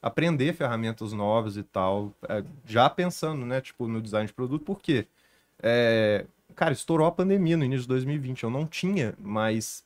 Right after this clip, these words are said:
a perspectiva que eu tinha em dois mil e dezenove, que era de tentar um emprego fora, que eu tava muito empenhado nisso.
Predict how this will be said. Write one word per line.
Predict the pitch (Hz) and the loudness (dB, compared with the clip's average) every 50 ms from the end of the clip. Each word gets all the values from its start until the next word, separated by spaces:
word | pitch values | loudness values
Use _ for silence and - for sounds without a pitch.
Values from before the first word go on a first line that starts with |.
| _ _ | _ _
a | - 117 | -8 -6
perspectiva | - - 123 113 - 139 123 - - - - 151 170 147 123 104 | -4 -4 -4 -4 -4 -4 -6 -6 -8 -8 -4 -2 -2 -2 -2 -2
que | - 135 | -2 -2
eu | 127 | -2
tinha | 120 - - 135 135 131 | -2 -4 -4 -4 -2 0
em | |
dois | 123 120 113 110 | 2 2 2 2
mil | 113 110 | 2 0
e | 110 | -2
dezenove, | 110 107 101 104 98 101 107 127 151 156 139 104 98 - _ _ - - - - _ _ _ | -2 -2 -2 -2 -2 -2 -2 -2 0 0 -2 -4 -6 -12 _ _ -20 -20 -20 -20 _ _ _
que | - - 175 156 | -2 2 4 4
era | 127 120 123 123 131 143 151 160 165 156 | 6 6 4 4 2 2 0 0 0 -2
de | 135 120 123 143 | -6 -6 -8 -8
tentar | 143 - 165 156 156 - 143 139 | -6 -6 -6 -8 -4 -4 -2 -2
um | 143 | -2
emprego | 147 143 - 120 131 131 147 | -4 -6 -6 -6 -6 -6 -8
fora, | - - - 135 131 135 127 110 98 - | -8 -4 0 2 2 2 2 0 -4 -8
que | - | -10
eu | 107 104 | -12 -6
tava | - 117 120 127 120 139 139 127 123 - | -2 0 0 0 0 -2 -6 -6 -8 -8
muito | - 120 120 127 151 185 196 196 - | -8 -8 -4 -2 -2 -2 -2 -2 -4
empenhado | 170 156 143 - 123 110 104 101 101 101 101 | -6 -6 -6 -6 -8 -6 -6 -6 -8 -8 -10
nisso. | 95 92 87 - - - - - | -12 -14 -16 -18 -20 -20 -20 -20